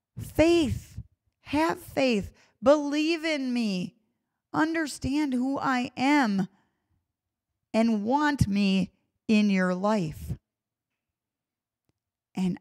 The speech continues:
I will gladly give you this gift of eternal life and salvation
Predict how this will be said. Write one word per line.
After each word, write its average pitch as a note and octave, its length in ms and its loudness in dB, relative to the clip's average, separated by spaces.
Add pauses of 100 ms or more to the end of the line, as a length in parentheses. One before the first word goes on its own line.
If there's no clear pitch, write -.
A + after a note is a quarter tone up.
(160)
I F#3+ 300 -6
will E3+ 240 -6 (100)
gladly F3+ 1040 -6 (920)
give E3 260 -2
you D#3 220 -2
this D3+ 340 -4
gift D#3 500 -4 (320)
of D3+ 160 -4
eternal G3 800 -4
life D3+ 480 -2
and D3+ 200 -4
salvation D#3 840 -4